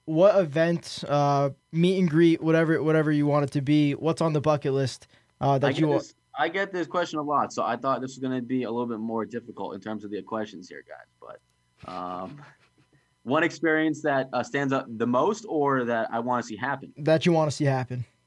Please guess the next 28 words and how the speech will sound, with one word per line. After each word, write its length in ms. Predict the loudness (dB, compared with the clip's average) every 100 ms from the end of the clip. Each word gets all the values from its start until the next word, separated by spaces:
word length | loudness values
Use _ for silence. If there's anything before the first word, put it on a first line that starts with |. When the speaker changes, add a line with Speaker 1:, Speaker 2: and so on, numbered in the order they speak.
| _ _ -8
Speaker 2:
Well, 420 | -2 2 2 0
I 60 | 0
mean, 140 | 0
like 220 | 0 -2
you 80 | -4
said 260 | -4 -2 -2
earlier, 280 | 0 0 0
E, 260 | 2 0 0
the, 760 | -2 -2 0 0 -2 -4 -6 -12 -20 _ _ _
the 100 | -6
Super 240 | 0 0 0
Bowl 240 | 0 2
one, 360 | 2 0 -4 -8
uh, 480 | -4 -2 -2 -4 -6 -4
two 120 | -2
weeks 200 | -2 -4
ago 240 | -2 -2
back 280 | -2 -4 -4
in, 80 | -6
uh, 60 |
Miami, 520 | -4 -4 -4 -4 -6 -6
I 100 | -8
mean, 120 | -4
that 140 | 0 -2
was 120 | -2
huge 260 | -4 -6 -8
for 160 | -16
us. 160 | -16